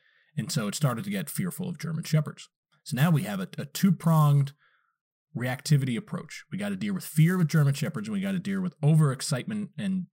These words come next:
frustration of being on the leash when they see other dogs. They still wanted to have a dog that enjoyed its life. They still wanted to go for walks. They still wanted to do all the fun things that you get to do when you own a dog. And yet they couldn't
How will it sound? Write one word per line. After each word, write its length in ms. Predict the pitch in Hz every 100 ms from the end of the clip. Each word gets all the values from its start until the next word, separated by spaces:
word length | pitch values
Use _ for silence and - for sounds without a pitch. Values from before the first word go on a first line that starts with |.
| -
frustration 840 | - - - 131 139 - 98 - _ _ -
of 80 | -
being 280 | 123 117 113
on 100 | 104
the 80 | 101
leash 400 | 175 160 143 156
when 80 |
they 100 | 202
see 220 | - 175 170
other 120 | 170
dogs. 420 | 147 156 - - _ _ _ _ _ _ _ _ _ _ _ _ _ _ _ _ _ _ _ -
They 220 | 135 226
still 280 | - 226 156
wanted 360 | 143 147 123
to 420 | - 120 107 107 - _ _ _ _ _ -
have 240 | - 143
a 40 |
dog 280 | 123 131 131
that 140 | 143 139
enjoyed 400 | 127 123 147 131
its 180 | -
life. 260 | 131 - - _ _ -
They 80 | 135
still 220 | - 196
wanted 220 | 185 151 113
to 60 |
go 140 | 104 95
for 160 | 90
walks. 460 | 92 - 147 - - _ _
They 80 | 135
still 180 | - 180
wanted 220 | 160 139
to 40 |
do 160 | 131 151
all 120 | 135
the 60 | 107
fun 320 | - 151 139
things 260 | 160 156 123
that 100 | 113
you 80 | 110
get 200 | 170 -
to 60 |
do 260 | 120 190 139
when 160 | 120
you 80 | 117
own 160 | - 85
a 40 |
dog. 280 | 139 143 - _ _ _ -
And 100 | 123
yet 160 | 151 151
they 140 | 120
couldn't 480 | - - 180 101